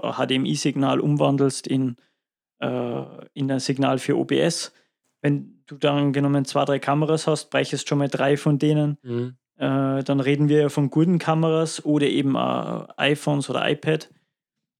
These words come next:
Speaker 1: Und das geht dann halt schon ein bisschen ins Geld für das, dass du das dann eigentlich für fünf bis zehn Leute machst, also.
Speaker 2: Das stimmt. Wenn du eine gute Location hast, wenn du jetzt zum Beispiel irgendwo, wie gesagt, beim Sonnenuntergang irgendwo auf einer Terrasse spielst und so, und es ist wirklich ein Mörderpanorama oder ein geiler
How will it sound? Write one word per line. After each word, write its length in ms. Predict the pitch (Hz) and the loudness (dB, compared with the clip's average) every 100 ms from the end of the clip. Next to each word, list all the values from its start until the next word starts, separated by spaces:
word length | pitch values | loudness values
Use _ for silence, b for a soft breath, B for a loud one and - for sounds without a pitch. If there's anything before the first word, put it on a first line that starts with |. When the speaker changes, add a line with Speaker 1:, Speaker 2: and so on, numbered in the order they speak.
| _ _ - | _ _ -4
Speaker 1:
Und 280 | 151 135 - | 0 0 0
das 140 | 135 | -2
geht 220 | 151 143 | 0 0
dann 100 | 139 | 0
halt 140 | 131 131 | 0 2
schon 120 | 190 | 2
ein 60 | 190 | 2
bisschen 540 | 143 131 127 131 127 | -2 0 0 0 -4
ins 300 | - 131 - | -4 -4 -2
Geld 200 | 131 131 | 0 0
für 120 | - | 2
das, 160 | 139 131 | 0 0
dass 180 | 131 - | -2 -2
du 80 | |
das 140 | 131 123 | -2 0
dann 120 | 131 | 0
eigentlich 360 | 117 135 131 123 | 0 0 -2 -4
für 120 | - | -8
fünf 300 | - 135 - | -4 -4 -2
bis 180 | 135 - | -6 -2
zehn 140 | 131 | 0
Leute 220 | 127 123 139 | 2 0 0
machst, 280 | 139 - | -2 -2
also. 340 | 151 123 127 127 _ _ _ _ _ - - | -4 -4 -4 -6 _ _ _ _ _ -18 -8
Speaker 2:
Das 100 | - | -4
stimmt. 340 | - 139 123 - - | 0 0 -2 -6 -4
Wenn 160 | 135 | 0
du 140 | 147 151 | 2 4
eine 420 | 143 135 135 - _ _ - | 4 2 0 -4 _ _ 4
gute 180 | 180 208 | 4 4
Location 600 | 160 - 156 160 - 117 | -2 2 0 2 -2 -2
hast, 320 | 101 - - - | -4 -8 -12 -4
wenn 100 | 123 | -2
du 60 | |
jetzt 180 | 123 - | -2 -2
zum 100 | 135 | 0
Beispiel 340 | 131 - 160 | 0 -2 -2
irgendwo, 520 | 156 156 135 143 151 b b b b b _ _ _ | -2 0 2 2 2 b b b b b _ _ _
wie 100 | - | -4
gesagt, 220 | 127 139 - | 0 0 2
beim 160 | 127 | 0
Sonnenuntergang 800 | 120 139 143 139 123 123 123 120 | 2 0 2 0 -2 0 0 0
irgendwo 260 | 151 139 131 | -2 0 0
auf 100 | 123 | 0
einer 120 | 120 | -2
Terrasse 480 | 117 120 131 - 120 | 0 0 0 -4 -4
spielst 380 | - 127 117 - | -4 -4 -4 -4
und 80 | |
so, 100 | 113 | -4
und 80 | 113 | -2
es 120 | 110 | -2
ist 80 | 110 | -2
wirklich 260 | 127 123 123 | -4 -2 -2
ein 120 | 117 | 0
Mörderpanorama 840 | 120 123 120 113 113 107 113 120 113 | 2 0 -2 -2 0 2 0 2 0
oder 220 | 110 110 | 0 -2
ein 100 | 110 | 0
geiler 640 | 120 117 117 113 110 113 | 0 2 2 0 -2 -6